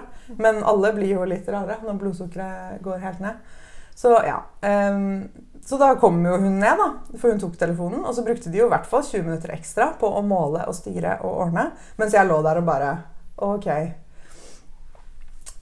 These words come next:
Så sier han, eh, etter at hun har gått, så skal han måle igjen, og så dobbeltsjekke og alt sånt. Det tar jo dødslang tid. Ehm,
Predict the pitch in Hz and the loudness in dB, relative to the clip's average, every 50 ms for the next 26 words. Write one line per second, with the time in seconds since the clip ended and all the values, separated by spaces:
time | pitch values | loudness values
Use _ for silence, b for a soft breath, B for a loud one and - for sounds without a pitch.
0 | - - - - 262 262 262 254 285 262 233 190 185 180 180 190 196 196 - - | -14 -12 2 4 4 4 6 2 2 2 2 4 4 2 2 0 -2 -4 0 0
1 | 214 214 208 202 202 196 190 - 214 208 - 185 175 175 196 190 - - 170 185 | 2 2 2 2 0 -2 -2 -4 -4 -4 0 2 2 2 2 0 -6 -4 -2 -2
2 | 175 175 175 202 233 240 - 214 202 - 180 196 180 165 147 143 139 135 156 196 | -2 0 0 0 -2 -2 -4 -6 -4 -4 -2 0 0 0 0 0 2 4 4 4
3 | 247 269 254 226 180 180 165 170 156 160 170 156 - 143 135 - - 147 139 - | 4 4 0 -4 -4 -2 -2 -2 0 0 -2 -2 -2 -6 -6 -4 -4 -6 -4 -4
4 | - 220 240 196 - - - - 202 208 - 135 - - - - - - - 226 | -4 -4 -4 -4 -4 -4 -4 -2 -2 -2 -4 -6 -8 -12 -12 -10 -10 -6 -6 -6
5 | 302 277 - - - b b b b b b b b b b - 226 220 220 214 | -6 -6 -8 -12 -16 b b b b b b b b b b 2 4 4 4 4
6 | 214 220 | 2 -2